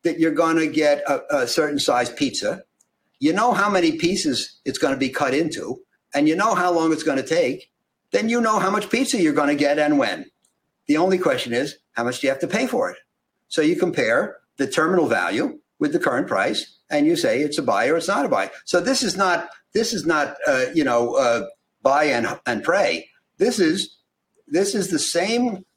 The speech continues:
studious analysis that you engage in with small caps and, and, and Motley Fool does with all the things it does, uh,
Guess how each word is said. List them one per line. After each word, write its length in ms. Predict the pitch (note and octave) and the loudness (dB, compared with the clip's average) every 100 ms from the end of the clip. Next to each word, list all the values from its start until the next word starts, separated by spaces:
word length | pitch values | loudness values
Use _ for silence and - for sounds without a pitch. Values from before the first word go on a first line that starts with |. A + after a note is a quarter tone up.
| _ - | _ -10
studious 600 | - G#3 A3 A#3+ A#3 E3+ | -4 -2 0 2 2 2
analysis 720 | D#3 D3+ D3+ C3+ - E3 - | 2 2 2 2 0 -2 -2
that 140 | C3 | -4
you 260 | D3 F#3+ G#3+ | 0 2 2
engage 480 | F#3 D#3 D3+ D3+ D3 | 2 0 2 0 2
in 200 | D#3+ D3+ | 2 0
with 160 | C3 | 0
small 320 | - C#3+ D3 | 0 2 2
caps 460 | D3+ D3 D3+ E3 - | 0 0 0 -2 -4
and, 240 | A2+ A2 - _ _ - | -4 -6 -10 _ _ -6
and, 260 | B2 A#2 B2 | -2 -2 -2
and 220 | C3 A#2+ | -2 -2
Motley 300 | D3+ E3+ C3+ | -2 -2 -2
Fool 280 | D3+ C#3+ C#3 | 0 0 2
does 260 | C3+ C3 | 0 0
with 140 | C3 C3 | -2 0
all 260 | F3+ G#3 | 0 2
the 120 | D#3 | -2
things 280 | G#2 A#2+ G#2 | -2 -4 -4
it 120 | G2+ | -6
does, 320 | G#2 F2 F#2+ - _ _ _ - | -4 -4 -6 -10 _ _ _ -2
uh, 340 | C#3 C3 C3 | 0 0 -2